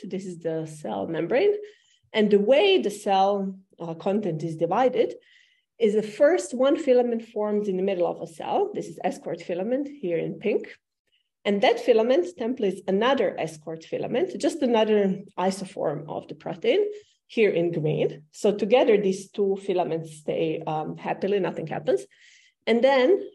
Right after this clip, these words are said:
energy is consumed in form of A T P. So there's an A T P ase that comes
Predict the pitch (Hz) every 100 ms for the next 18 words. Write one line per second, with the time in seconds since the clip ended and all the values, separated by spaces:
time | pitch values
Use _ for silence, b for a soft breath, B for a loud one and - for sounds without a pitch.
0 | - 214 208 170 160 - 165 160 156 269
1 | 392 196 202 - 180 180 175 165 165 175
2 | 170 156 226 359 196 175 165 170 - 185
3 | 196 180 165 156 226 254 165 156 - 165
4 | 302 427